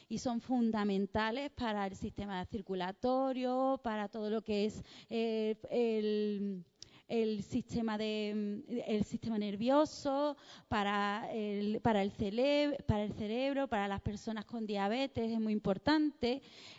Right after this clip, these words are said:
Eh, son muy ricas en ácido fólico, que casi todo el mundo estamos carentes de ácido fólico, y también es importante para el, el correcto funcionamiento de la cabeza.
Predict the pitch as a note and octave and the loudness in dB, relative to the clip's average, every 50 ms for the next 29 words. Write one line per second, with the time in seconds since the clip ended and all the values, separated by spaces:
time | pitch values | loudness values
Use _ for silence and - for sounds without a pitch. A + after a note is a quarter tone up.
0 | - _ - B3+ B3+ B3 A#3+ A#3+ A#3+ A#3 A#3 A#3+ A#3+ A#3+ - - - - D#4 C#4+ | -12 _ 2 6 6 8 8 8 6 6 4 2 2 -2 -4 -2 2 2 2 4
1 | C4+ C4 C4 C4 C#4+ D#4+ D#4+ C#4+ B3 A#3+ C#4 C4+ - A#3+ B3 A#3+ A3+ A#3 A3+ G#3+ | 4 6 6 8 10 10 10 10 8 6 2 2 2 2 2 4 2 2 0 0
2 | - B3 A3+ G#3+ - - D#4 D#4+ D4 C#4+ - C#4 C4 A3 A3+ - A#3+ A3+ - A3+ | 0 0 0 0 2 4 6 6 6 6 6 6 4 4 4 0 0 0 0 2
3 | - B3 A#3 A#3 A3+ A#3 A3+ A3+ A3+ - - A3+ G#3 G#3 - - G3+ F#3+ A3 B3 | 4 4 4 4 4 2 0 0 0 0 0 0 0 0 0 -2 0 2 4 4
4 | C4+ C4+ - A3 G3+ F#3+ G#3 G3 - - A#3 G#3+ F#3+ F#3+ - - C4 B3+ B3+ A3+ | 4 4 2 0 0 0 -2 -4 -4 -2 0 0 0 0 0 2 2 4 4 2
5 | G3+ - G#3 A3 B3+ - - - - _ G#3+ G#3+ G#3+ G#3 G#3 G3+ G3 G3 G3 G#3+ | 0 0 -2 -2 -2 -4 -12 -20 -14 _ -8 -4 -2 -2 0 0 0 0 0 0
6 | G#3+ G#3 - G#3 G#3 A3 G#3+ G#3 G#3+ G#3 - A3 G#3 G#3 G#3 G#3 A#3+ - - A#3 | 0 0 -2 -4 -2 -2 -2 -2 -2 -4 -4 -2 -2 0 -2 -4 -4 -8 -10 -8
7 | F#3+ - - G#3+ G#3 G#3+ - A3 G3 G#3 G#3+ - A3 - A3 A3 - A3 G#3+ G#3 | -6 -4 -4 -2 -2 -2 0 0 0 0 -2 -4 -4 -4 -4 -4 -2 -2 -4 -4
8 | G3+ G3 G3 G3 - F#3 G#3 A3+ F3+ F3 - F#3 A3 C#4+ D#4+ - - - - C#4 | -4 -4 -6 -6 -6 -6 -6 -6 -6 -4 -2 0 2 2 2 2 0 2 4 4
9 | C#4+ D4 | 4 4